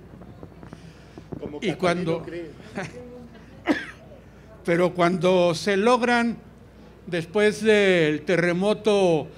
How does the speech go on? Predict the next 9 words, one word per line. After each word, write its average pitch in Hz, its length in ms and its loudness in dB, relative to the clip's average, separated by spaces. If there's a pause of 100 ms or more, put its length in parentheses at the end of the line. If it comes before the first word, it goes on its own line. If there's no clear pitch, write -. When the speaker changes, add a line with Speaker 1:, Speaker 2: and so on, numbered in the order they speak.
(420)
Speaker 2:
la 156 160 0
reconstrucción 175 1000 -2
de 190 120 2
más 190 320 -2
de 190 500 2 (1000)
ochenta 160 540 -2
mil 185 220 -2
viviendas, 180 720 -2 (1160)
<coughs> 220 1000 -2